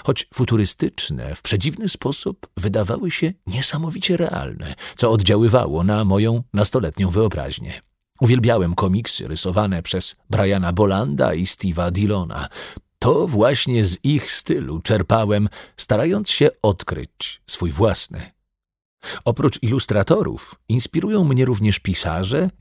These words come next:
i autorzy scenariuszy komiksów. Cenię twórczość Neila Gaimana, Alana Moore'a i Stephena Kinga. Pracę przy graficznej adaptacji powieści Bastion tego ostatniego uznaję za jedno z najbardziej formujących mnie doświadczeń zawodowych.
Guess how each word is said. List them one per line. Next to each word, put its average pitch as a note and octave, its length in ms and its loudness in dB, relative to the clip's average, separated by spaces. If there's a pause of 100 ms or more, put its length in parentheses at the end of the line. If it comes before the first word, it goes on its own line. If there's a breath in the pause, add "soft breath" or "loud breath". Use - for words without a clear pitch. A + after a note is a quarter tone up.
i A#2 180 0
autorzy A2 540 2
scenariuszy F#2+ 680 0
komiksów. - 720 -6 (380)
Cenię F#2+ 320 2
twórczość - 760 -2
Neila G2 400 2
Gaimana, G#2 720 0 (120)
Alana F#2+ 540 4
Moore'a G#2+ 440 2 (100)
i D#3+ 220 0
Stephena D2+ 420 -2
Kinga. E2+ 540 -6 (580 loud breath)
Pracę F3 320 2
przy - 160 2
graficznej G2+ 600 0
adaptacji F#2+ 640 0
powieści G2 480 0
Bastion E2+ 640 0
tego F2 380 -4
ostatniego G#2+ 640 -2
uznaję B2+ 440 0
za A#2+ 120 2
jedno C3+ 380 0
z F#2 80 0
najbardziej F#2 640 2
formujących G#2+ 760 0
mnie G#2+ 260 2
doświadczeń F2+ 640 -2
zawodowych. E2+ 720 0